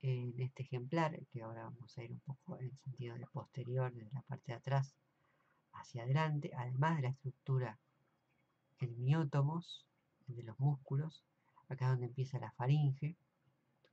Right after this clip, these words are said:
y lo que se ve, estas estructuras redondeadas, son, eh, gónadas seriales, que hay una gónada por segmento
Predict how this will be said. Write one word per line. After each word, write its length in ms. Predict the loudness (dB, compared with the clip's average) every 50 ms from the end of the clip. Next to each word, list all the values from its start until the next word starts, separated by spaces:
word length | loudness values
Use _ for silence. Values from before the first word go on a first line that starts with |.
| _ _ _ _ _ _ _ _ _ _ _ 4
y 100 | 6 6
lo 100 | 6 6
que 120 | 4 2
se 140 | 4 6 6
ve, 200 | 6 6 4 2
estas 360 | -2 -2 0 0 -2 0 0
estructuras 720 | -2 0 0 0 0 0 0 0 2 4 4 4 2 0 _
redondeadas, 1120 | -8 -2 -2 0 0 2 4 4 4 4 6 6 6 6 4 2 0 -4 -8 -14 -20 _ _ _ _ _ _ -20 _ _ _
son, 520 | _ -8 0 4 6 6 6 6 4 2 -2 0
eh, 240 | 4 4 4 4 4 4
gónadas 680 | 6 8 10 10 10 10 8 6 4 2 -2 -4 -8 -18 _
seriales, 680 | -12 -4 0 2 4 6 8 8 8 8 6 4 2 2
que 100 | 0 -2
hay 140 | -2 -2 0
una 280 | 2 4 6 8 6 6
gónada 600 | 6 6 4 4 4 2 0 0 -2 -4 -6 -8 _ _ _
por 160 | 0 0 0
segmento 680 | 0 0 -2 -2 0 0 -2 -2 -2 -4 -4 -4 -4 -4